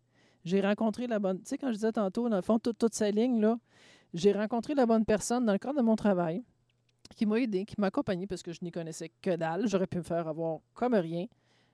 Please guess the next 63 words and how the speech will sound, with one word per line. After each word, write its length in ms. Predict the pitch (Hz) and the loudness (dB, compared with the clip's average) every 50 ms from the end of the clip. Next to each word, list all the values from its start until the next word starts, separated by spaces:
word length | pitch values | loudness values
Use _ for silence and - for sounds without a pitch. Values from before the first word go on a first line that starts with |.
| _ _ _ _ - | _ _ _ _ -2
Pas 100 | 254 269 | -2 -2
du 160 | 226 - - | -2 -4 -2
tout. 220 | - 220 220 247 | 0 2 2 2
Cette 180 | 262 - 214 190 | 2 0 -2 -2
personne-là, 440 | - 196 190 - - 202 196 208 226 | -2 -2 -2 0 0 0 2 2 2
je 80 | 240 220 | 2 2
l'ai 80 | 208 | 0
rencontrée 320 | 190 196 185 190 196 - - | -2 -2 -2 -2 -2 0 0
dans 40 | 208 | 0
le 40 | 202 | 2
cadre 200 | - 202 196 208 | 2 4 4 4
de 40 | 190 | 4
mon 120 | 185 185 | 2 2
travail. 480 | - - 175 156 160 151 160 180 214 269 247 165 | 0 0 0 0 0 -2 -4 -4 -6 -8 -8 -8
Elle 80 | 170 | -6
m'a 140 | 175 170 170 | -4 -4 -4
dit, « 120 | 170 165 170 | -4 -6 -8
Écoute, 260 | 170 - 214 220 214 _ - - - - - - | -6 -4 -4 -4 -6 _ -12 -20 -20 -18 -12 -8
euh, 220 | 160 156 160 160 | -6 -4 -4 -4
je 60 | 151 | -4
suis 120 | - - 185 | -4 -2 -2
allée 160 | 175 175 185 | -2 -2 -2
vi-, 220 | 175 185 180 170 | -2 -2 -2 -2
vi-, 380 | 180 160 175 175 170 170 160 147 | 0 2 2 4 4 2 0 -4
je 40 | 160 | -8
suis 140 | 165 - 175 | -8 -6 -6
allée 200 | 170 165 170 175 | -6 -4 -4 -6
visiter 320 | 175 165 170 165 - 202 196 | -6 -6 -8 -8 -4 -4 -2
son 160 | - 202 185 | 0 0 0
écurie 340 | 185 180 - 190 175 170 190 | 0 -2 -2 -4 -4 -2 -2
dans 60 | 196 | -4
le 60 | 180 170 | -4 -4
cadre 160 | 190 185 185 | -2 -4 -2
de 40 | 180 | -2
mon 80 | 175 | -4
travail. » 360 | 160 - 147 143 - 160 190 | -6 -6 -6 -6 -4 -4 -4
J'avais 180 | 185 175 160 151 | -4 -4 -6 -8
les 220 | 160 160 165 156 | -8 -10 -8 -8
yeux, 60 | 170 180 | -8 -8
évidemment, 360 | 170 160 165 160 165 175 180 | -8 -8 -10 -8 -8 -8 -8
gros 180 | 170 185 185 | -6 -6 -4
comme, 220 | 196 190 170 156 160 | -2 -2 -2 -2 -2
euh, 200 | 156 143 143 143 | -6 -6 -6 -6
deux, 180 | 165 170 160 156 | -6 -6 -6 -4
deux 160 | 170 165 165 | -4 -4 -6
piastres, 380 | 160 - 160 151 - - - 294 | -6 -8 -10 -10 -10 -8 -8 -10
là. 60 | 302 - - - - - - _ | -10 -10 -14 -20 -20 -20 -20 _
C'est 140 | - - 196 | -6 -4 -2
sûr 220 | - - 226 214 | 0 2 2 2
et 80 | 220 214 | 2 0
certain. 360 | 185 208 180 - - 196 226 339 - | 0 -2 -4 -2 -2 -2 -2 -2 -4
Puis 220 | - 214 170 170 | -4 -2 -2 -2
c'est 120 | - - | 0 0
elle 140 | 190 208 262 | 0 0 0
qui 100 | - - | -2 -2
m'a 160 | 254 233 220 | 0 0 2
aidée. 140 | 202 190 196 220 247 196 | 0 0 -2 -4 -4 -2
Ils 60 | 208 | 0
m'ont 200 | 214 214 220 220 | 2 2 2 2
même 180 | 226 262 285 | 2 2 2
prêté 320 | 269 - 254 240 - 285 285 | 2 0 0 0 2 0 2
de 60 | 254 | 2
l'argent, 260 | 254 233 240 233 277 | 2 2 2 0 -2